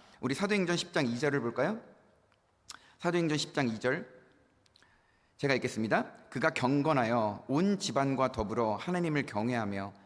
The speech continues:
백성을 많이 구제하고 하나님께 항상 기도하더니." 고넬료는 이 사회적으로도 굉장히 영향력을 미치고 승승장구하는 인물이었는데 성경에서조차 고넬료를 뭐라고 합니까? 경건하다고 해요. 하나님을 경외한다고 합니다.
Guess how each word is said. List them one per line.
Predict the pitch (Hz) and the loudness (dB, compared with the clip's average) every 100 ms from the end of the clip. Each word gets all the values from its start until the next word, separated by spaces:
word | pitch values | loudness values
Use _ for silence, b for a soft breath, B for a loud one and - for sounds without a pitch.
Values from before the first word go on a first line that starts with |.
| _ | _
백성을 | 117 - 143 135 | -8 0 2 2
많이 | 120 117 | 2 0
구제하고 | 113 110 117 104 127 139 98 - B | -6 -6 -4 -4 -2 -2 -4 -8 B
하나님께 | - 196 185 175 - | -6 -2 0 -2 -4
항상 | 180 240 226 220 226 214 | -2 -2 -2 -2 -4 -4
기도하더니." | 110 123 117 104 95 101 95 95 95 - B B B - | -4 -2 -2 -4 -4 -6 -8 -10 -16 -20 B B B -4
고넬료는 | 170 233 240 226 220 214 - - | 0 2 2 0 -2 -4 -10 -8
이 | 127 | -8
사회적으로도 | - 254 254 240 226 202 | -2 0 0 -2 -2 -2
굉장히 | 131 127 147 151 | -4 -2 -2 -2
영향력을 | 113 123 160 156 143 123 | -2 -2 -2 -2 -4 -8
미치고 | 110 - 135 135 | -8 -6 -6 -6
승승장구하는 | 220 220 208 185 127 117 135 139 117 | -6 -6 -4 -6 -6 -4 -2 -2 -2
인물이었는데 | 113 135 139 117 104 107 151 95 B B B | -2 -2 0 -2 -4 -4 -4 -6 B B B
성경에서조차 | - 247 262 262 240 214 190 | -6 -2 0 0 -2 -2 -2
고넬료를 | - 135 139 135 123 | 0 0 2 2 2
뭐라고 | 107 131 120 | 2 2 2
합니까? | 104 104 143 165 - | -2 -2 -4 -4 -8
경건하다고 | - 107 120 151 233 226 143 101 | -10 -6 -4 -2 -2 0 -4 -6
해요. | 92 90 92 - b b b - | -8 -10 -16 -20 b b b -12
하나님을 | - 262 247 226 - | -4 -2 0 -2 -2
경외한다고 | - 123 226 240 170 127 110 | -2 0 0 0 0 -2 -4
합니다. | 95 95 92 | -6 -8 -12